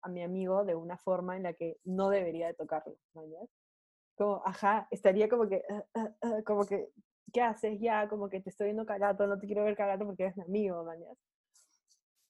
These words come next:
Siento que sería muy torpe. O sea, como, literal sería cae de risa, pero en el mal sentido. O sea, no en el sentido que es como que nos cagamos de risa, lo disfrutamos, no. Sería como que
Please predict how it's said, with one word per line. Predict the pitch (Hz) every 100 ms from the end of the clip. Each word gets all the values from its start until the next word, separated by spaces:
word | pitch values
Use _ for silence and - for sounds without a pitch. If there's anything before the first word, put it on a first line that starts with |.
| _ 233
Siento | 262 269
que | 339
sería | 294 214 214
muy | 226 247
torpe. | - 247 202 208 160 156 - _ _ _ _ -
O | 202
sea, | 180 165
como, | 202 190 240
literal | 226 220 226 233 269
sería | 254 208 208 208
cae | 214 220
de | 196
risa, | 190 208 208
pero | 175
en | 170
el | 175
mal | 196 202
sentido. | 220 214 214 175
O | 185
sea, | 180
no | 202
en | 240
el | 240
sentido | 196 185 190
que | 196
es |
como | - 208 180
que | 170 165 _ _ _ _ _ _ -
nos | 202 196
cagamos | 190 208 233
de | 208
risa, | 208 226 220 202
lo | 196
disfrutamos, | 190 190 180 190 196 202
no. | 202 190
Sería | - 180 190
como | 214 214 196
que | 170 160